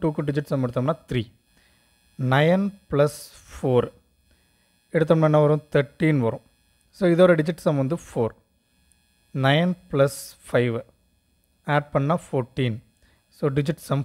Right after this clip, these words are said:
ஃபைவ். So, நைன் plus சிக்ஸ் ஃபிஃப்டீன்.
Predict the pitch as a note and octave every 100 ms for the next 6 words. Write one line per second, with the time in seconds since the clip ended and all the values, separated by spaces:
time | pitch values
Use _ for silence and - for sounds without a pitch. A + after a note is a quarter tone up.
0 | - A#2 G#2+ _ _ _ _ _ _ _
1 | E3 C3 B2+ C#3 D#3+ F3+ - - C#3 C3+
2 | - - - B2+ - C3+ - _ _ _
3 | _ _ _ _ F3+ D3 - C#3+ A2+